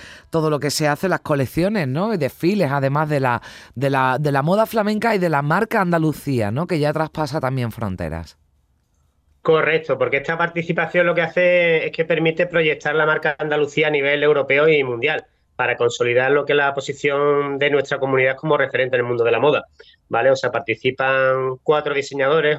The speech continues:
Speaker 2: jóvenes diseñadores, como Felipe Zambrana, Elvira Pérez de Madrid, Lucía Rincón y, y Mónica Sánchez.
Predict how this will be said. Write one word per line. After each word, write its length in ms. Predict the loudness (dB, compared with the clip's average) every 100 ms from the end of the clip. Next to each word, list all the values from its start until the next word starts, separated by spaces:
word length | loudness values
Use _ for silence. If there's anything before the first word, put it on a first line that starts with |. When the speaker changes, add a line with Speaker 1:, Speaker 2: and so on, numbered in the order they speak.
| -4
Speaker 2:
jóvenes 460 | -8 0 0 2 0
diseñadores, 580 | -2 -2 0 2 2 0
como 400 | 0 2 4 4
Felipe 380 | 2 -2 -2 -2
Zambrana, 640 | -2 -2 -2 0 0 -2 _ -20 -20 -14 -2
Elvira 440 | 0 2 2 2
Pérez 180 | 2 2
de 80 | 2
Madrid, 360 | 2 2 2 0
Lucía 280 | 0 0
Rincón 380 | 0 0 2 2
y, 240 | 4 4 2 -2 _ -20 -8
y 120 | -2 2
Mónica 1000 | 2 2 0 0 0 -2 -4 -4 -6 -8
Sánchez. 440 | -6 -4 -6 -12